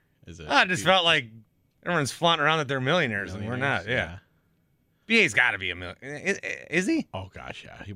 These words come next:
Speaker 1: for Turner Sports? Yes.
Speaker 2: I don't know.
Speaker 1: Oh, yes.
Speaker 2: I don't know how much these guys make.
Speaker 1: Oh, yeah.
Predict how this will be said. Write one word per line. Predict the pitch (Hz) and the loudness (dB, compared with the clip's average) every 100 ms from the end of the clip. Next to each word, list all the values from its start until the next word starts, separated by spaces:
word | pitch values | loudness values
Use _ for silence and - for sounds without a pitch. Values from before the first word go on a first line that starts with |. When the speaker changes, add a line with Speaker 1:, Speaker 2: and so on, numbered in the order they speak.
| - | -18
Speaker 1:
for | - 98 | -14 -14
Turner | - 101 113 202 | -10 -8 -6 -6
Sports? | - 120 220 - - - _ _ _ _ _ - | -8 -6 -6 -8 -18 -20 _ _ _ _ _ -10
Yes. | 131 | -6
Speaker 2:
I | 104 | 0
don't | 156 113 | 0 0
know. | 104 - _ _ _ _ | -6 -18 _ _ _ _
Speaker 1:
Oh, | - 143 | -4 -2
yes. | - - - - - _ | -4 -12 -18 -20 -20 _
Speaker 2:
I | 139 | -6
don't | 190 | -2
know | |
how | 113 | -2
much | 90 | -4
these | 98 | -10
guys | 80 87 82 | -6 -6 -6
make. | 85 95 120 | -10 -14 -12
Speaker 1:
Oh, | 131 127 | -6 -4
yeah. | 85 | -6